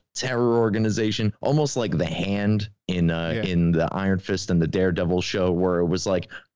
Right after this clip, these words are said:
Speaker 1: "Yeah, I want this to be, like, a bad guy who's been doing bad things for a long time because he's bad, and that's why he does bad things," you know? But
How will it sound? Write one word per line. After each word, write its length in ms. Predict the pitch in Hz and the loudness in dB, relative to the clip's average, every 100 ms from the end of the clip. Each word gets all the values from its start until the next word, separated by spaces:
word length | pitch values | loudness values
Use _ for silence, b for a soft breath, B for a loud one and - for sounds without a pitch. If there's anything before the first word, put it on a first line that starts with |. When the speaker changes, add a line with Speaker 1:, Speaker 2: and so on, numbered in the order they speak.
| - - | -18 -6
Speaker 1:
"Yeah, 260 | 170 117 104 | -4 -2 -2
I 40 | |
want 220 | 143 123 | -2 -2
this 200 | 117 120 | -4 -4
to 100 | 135 | -4
be, 160 | 117 123 | 0 2
like, 180 | 120 123 | 0 -2
a 80 | |
bad 380 | 113 107 98 101 | -2 -4 -4 -4
guy 300 | 104 120 104 | -4 -2 0
who's 200 | 87 110 | 0 0
been 220 | 101 120 | 0 0
doing 360 | 107 131 139 165 | 0 2 2 2
bad 380 | 120 98 101 107 | 0 -4 -4 -4
things 300 | 127 113 95 | -2 -2 0
for 120 | 101 | 0
a 40 | |
long 240 | 98 113 110 | 2 2 0
time 300 | 147 131 101 | -2 -2 -2
because 400 | 95 120 135 131 | -2 -2 -4 -2
he's 220 | 139 107 | -2 -2
bad, 480 | 95 123 120 98 85 | -4 -4 -2 -2 0
and 120 | 101 | 0
that's 220 | 110 113 | 0 -2
why 320 | 110 104 117 113 | -2 0 0 0
he 160 | 117 | 0
does 280 | 101 113 107 | 0 0 -2
bad 320 | 104 110 104 | -2 -2 -2
things," 260 | - 113 143 | 0 0 2
you 80 | 113 | 2
know? 200 | 117 113 | 2 0
But 260 | - 113 | -2 -4